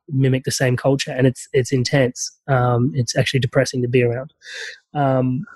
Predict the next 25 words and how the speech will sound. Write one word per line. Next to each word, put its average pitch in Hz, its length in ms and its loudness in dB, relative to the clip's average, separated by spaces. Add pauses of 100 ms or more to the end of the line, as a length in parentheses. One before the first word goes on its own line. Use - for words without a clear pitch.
(220)
but 151 100 0
yeah, 147 140 2
you 127 160 0
know, 131 120 0
I 135 120 -2
feel 147 240 0
like 131 240 0
there 131 180 0
is 123 200 2
this 123 200 0
opposition. 135 540 0
Is 151 220 2
that, 147 260 0 (380)
in 139 100 2
your 135 140 4
opinion, 135 580 0
um, 123 640 2 (1080)
engineered 143 500 0 (880)
to - 100 -4
be 127 140 2
that 139 160 2
way 214 240 -2 (220)
so - 180 0
that 131 220 2
people 135 440 0